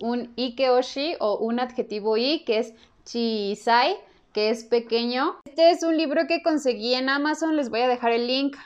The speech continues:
de donde lo pueden comprar aquí en la descripción, pero recuerden que también va a estar en el Classroom, está bastante barato el libro.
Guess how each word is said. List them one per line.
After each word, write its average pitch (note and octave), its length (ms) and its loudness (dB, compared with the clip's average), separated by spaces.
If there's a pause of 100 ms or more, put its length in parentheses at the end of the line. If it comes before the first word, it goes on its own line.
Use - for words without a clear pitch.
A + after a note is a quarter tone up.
de F#3+ 600 2
donde A3+ 200 0
lo A#3+ 160 0
pueden A#3+ 260 0
comprar A3+ 540 2
aquí A3 760 -2
en G#3 180 -4
la F#3+ 100 0
descripción, G#3 600 -2
pero C4 160 0
recuerden G#3+ 400 -4
que A#3+ 80 -8
también F#3+ 260 -6
va G3 60 -2
a G#3+ 40 -2
estar G#3+ 200 -2
en G#3+ 100 -2
el G#3+ 160 -6
Classroom, A#3 400 0
está G#3+ 240 -4
bastante G#3 380 -4
barato G#3+ 340 0
el A#3 80 0
libro. A#3 380 0